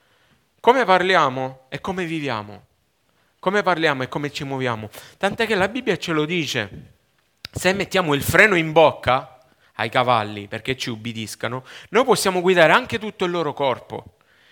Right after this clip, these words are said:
Ecco, anche le navi, perché, benché siano così grandi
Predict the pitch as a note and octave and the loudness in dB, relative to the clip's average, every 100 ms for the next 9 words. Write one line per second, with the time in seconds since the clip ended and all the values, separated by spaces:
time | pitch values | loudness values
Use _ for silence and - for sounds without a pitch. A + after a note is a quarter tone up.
0 | _ - _ - A3+ F3 G#3+ A#3+ A#3 A3 | _ -20 _ -4 2 6 6 6 2 4
1 | G3 E3+ C3+ C3 D3 D3+ - A3 A3 - | 6 6 6 0 0 -2 2 2 2 -4
2 | - _ D3+ G3+ G#3+ C4+ A#3+ G3+ E3+ F3 | -16 _ -4 -2 0 2 2 2 2 0
3 | G#3 G#3 D3 F#3+ A#3 F#3+ D3 C#3 G3 A#3 | 0 -4 0 4 6 6 2 -2 -2 -4